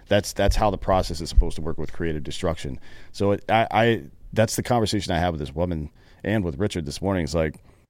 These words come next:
what exact, how are you gonna leverage this to your benefit and to the benefit of the broader community? 'Cause we are in a creator economy now, right? Anything that can help you as a creator, whether it's a new, uh, modality of publication or a new fucking strategy for building the content itself,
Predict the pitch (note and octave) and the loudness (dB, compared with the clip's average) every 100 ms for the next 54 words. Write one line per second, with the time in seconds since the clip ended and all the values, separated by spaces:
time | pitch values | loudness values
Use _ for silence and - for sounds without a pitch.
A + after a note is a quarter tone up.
0 | - F#2 A#2 G#2+ A2 A2 - A2 B2 A#2+ | -10 2 2 4 2 2 2 2 4 2
1 | A#2+ G2+ F2+ G2+ F2 D#2+ E2+ - - F2 | 2 2 2 0 -2 -4 -6 -6 -6 -4
2 | F2 G2+ A2 A2 A2 - A2+ C2 F2 F2 | 0 0 0 0 -2 2 2 2 -4 -6
3 | D#2 F2+ F2 - E2 D2+ F2+ F2+ E2+ - | -4 -4 -4 -4 -6 -4 -4 -4 -6 -6
4 | D#2+ F2 A#1+ - F#2 A#2+ C3 A#2 F#2+ - | -6 -4 -6 -6 0 2 4 4 0 -4
5 | F#2+ F#2+ G#2 G2+ F2+ F#2 F#2+ F2+ D2+ C2+ | -4 0 0 0 -2 -2 -2 -2 -4 -4
6 | G1+ G1+ - - - F#2 F#2 - - A#2+ | -6 -12 -18 -20 -6 0 0 -2 0 4
7 | C#3 B2 C#3 A#2 A2 E2+ C3 C#3 A2 G2+ | 6 6 4 4 2 2 2 2 0 -2
8 | F2 E2+ F#2+ F#2+ G#2 D2 C2 - - G#2 | -2 -4 -2 0 0 -2 -8 -14 -6 -2
9 | F#2+ F2+ F2 F2+ G2 F#2+ F2+ - - - | -2 -2 -2 0 0 0 -2 -6 -20 -20
10 | - E2+ E2 F#2 F#2+ E2+ G2+ G2+ F2+ E2 | -6 2 2 2 0 0 2 0 -2 0
11 | G#2 F#2 - A2+ A2+ B2+ G#2+ F2+ F2 G2 | 0 0 0 0 2 0 2 0 0 -2
12 | F#2 G#2+ F#2 - G#2 G2+ F#2+ F#2 F#2 F2 | 0 -2 -2 -4 0 0 0 -4 -4 -2
13 | G#2+ G#2 F#2 F2 G#2 G2 G2+ E2+ - G#2+ | 0 0 -2 -2 -2 -2 -2 -4 0 2
14 | F2 | 2